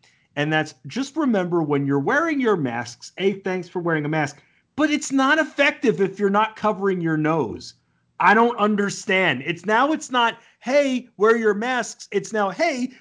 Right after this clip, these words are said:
make sure your nose, which is breathing out still your germs, just like your mouth is,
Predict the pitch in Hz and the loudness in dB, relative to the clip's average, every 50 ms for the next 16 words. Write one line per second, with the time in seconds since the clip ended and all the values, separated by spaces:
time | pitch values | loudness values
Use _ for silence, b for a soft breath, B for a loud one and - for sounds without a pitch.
0 | B - 254 269 277 302 302 - - - 359 349 359 370 349 302 302 320 330 339 | B -6 -2 -2 -2 -2 -2 -6 -4 -2 0 0 0 -2 -2 -2 0 0 2 2
1 | 339 320 311 320 330 339 330 311 254 220 220 220 220 214 214 208 - b b b | 0 0 0 2 2 2 2 4 4 2 2 2 0 -2 -4 -6 -14 b b b
2 | - 226 247 - 262 277 220 190 - - 247 285 311 320 320 339 359 349 330 302 | -4 -2 -2 2 2 0 0 0 -4 -2 2 4 4 4 2 2 -2 0 2 2
3 | 302 294 277 285 - - - 262 240 220 220 226 202 170 160 196 247 269 302 330 | 2 2 0 -4 -8 -8 -2 2 4 4 4 4 2 0 -2 -2 0 0 0 0
4 | 339 277 214 180 165 175 165 151 156 175 208 214 208 - 277 269 262 - 277 294 | 0 -2 -4 -4 -4 -2 -2 -2 -2 -4 -4 -6 -6 -4 -4 -4 -4 -4 -2 -2
5 | 294 285 - 294 277 269 277 311 330 320 - - 269 269 277 | -2 -2 -2 -2 -2 0 2 2 2 2 2 0 -4 -4 -4